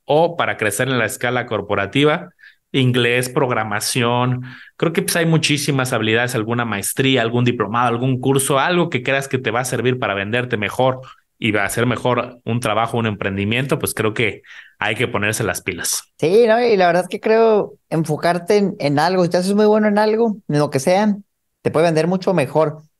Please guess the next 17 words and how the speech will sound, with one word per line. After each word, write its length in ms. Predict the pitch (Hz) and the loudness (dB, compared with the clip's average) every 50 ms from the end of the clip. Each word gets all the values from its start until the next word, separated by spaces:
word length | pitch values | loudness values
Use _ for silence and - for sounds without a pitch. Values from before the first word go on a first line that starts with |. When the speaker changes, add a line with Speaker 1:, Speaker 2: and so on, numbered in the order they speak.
| _ _ | _ _
Speaker 2:
Yo 120 | - 139 156 | 0 2 2
me 100 | 180 196 | 2 2
sorprendí, 460 | - 202 175 175 160 151 147 160 185 | 2 0 0 2 0 2 2 2 2
Manolo, 400 | 190 196 196 202 202 196 202 190 | 2 2 2 2 2 2 2 2
les 160 | 170 156 151 | 2 0 0
comentaba 300 | 156 156 143 135 170 175 | 0 0 0 2 0 0
que 60 | 175 | 0
estaba 180 | 175 165 175 175 | 0 0 0 0
construyendo 440 | 196 185 180 - 160 160 165 170 190 | 0 0 0 2 2 2 2 2 2
un 60 | 180 | 2
gimnasio 560 | 185 196 185 190 196 190 165 180 185 175 - - | 2 2 2 2 2 2 2 0 0 -2 -4 -6
y 120 | 190 - | -6 -4
para 180 | 135 135 131 135 | 0 2 2 2
eso 160 | 139 160 160 | 2 0 0
contraté 440 | 190 175 165 151 143 135 139 143 151 | 0 0 0 0 0 0 0 0 0
un 120 | 151 165 | 2 2
albañil. 600 | 175 175 165 160 135 131 139 156 165 170 170 - | 0 2 2 2 0 0 0 -2 -2 -4 -6 -10